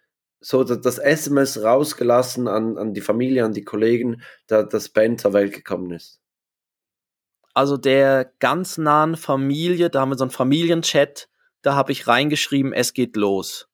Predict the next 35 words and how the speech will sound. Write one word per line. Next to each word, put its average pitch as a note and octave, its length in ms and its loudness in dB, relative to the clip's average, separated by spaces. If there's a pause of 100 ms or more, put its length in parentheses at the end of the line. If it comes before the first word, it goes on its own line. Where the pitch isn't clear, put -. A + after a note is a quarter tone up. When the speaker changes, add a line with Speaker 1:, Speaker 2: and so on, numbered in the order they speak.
Speaker 1:
Ja. A2 280 0 (580)
Speaker 2:
Das C3 180 0
hab C3+ 100 2
ich C3 120 -8
dort A#2 340 -4
reingeschrieben. E3 680 -2 (380)
Ähm, C#3+ 720 2
dann, D3 340 0 (1200)
dann, C3 800 -2 (1400)
ich - 180 -8
schätz - 460 -2
mal, B2+ 520 2
ne, A#2+ 340 -8
ne, A#2+ 600 -10
eine C#3 280 0
Stunde D3+ 440 0
oder C3+ 160 2
zwei B2+ 300 2
Stunden, D3 420 -4
so C3 260 -2
eine C3 220 0
Stunde C#3+ 220 -2
nach C3+ 120 0
der D3 140 0
Geburt, D3 640 0
Speaker 1:
Ja. G#2 60 -20 (360)
Speaker 2:
wo D3 120 2
dann, C3+ 540 0
wo C#3 120 0
dann C3+ 380 0
wa-, C3 200 0
wirklich D#3 280 -2
meine C3 220 -2
Frau C#3+ 400 2
wieder, C#3 640 2